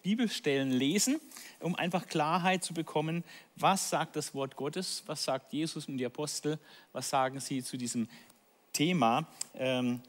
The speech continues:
des, des Christseins als ein, etwas, ein Christsein der Tat. Bei Jesus sehen wir in Kapitel zweiundzwanzig des Matthäusevangeliums,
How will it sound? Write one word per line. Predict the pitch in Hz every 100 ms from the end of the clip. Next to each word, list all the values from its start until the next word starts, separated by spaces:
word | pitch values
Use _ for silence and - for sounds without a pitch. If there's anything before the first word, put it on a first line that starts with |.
| - - _ _ _ _ _ -
des, | 135 - -
des | - 120 -
Christseins | 156 - 165 131 127
als | 131 127 -
ein, | 127 127 131 -
etwas, | 127 139 - -
ein | 120
Christsein | - 147 143
der | 127 107
Tat. | - 120 - - - _ _ _ _ _ _ _ - - - - - -
Bei | 160
Jesus | 202 247 226
sehen | - 185 175
wir | 196
in |
Kapitel | 208 180 185 165 151 135
zweiundzwanzig | - 143 214 226 - 139 143
des | 147 139
Matthäusevangeliums, | 131 - 180 180 156 123 123 120 123 180 -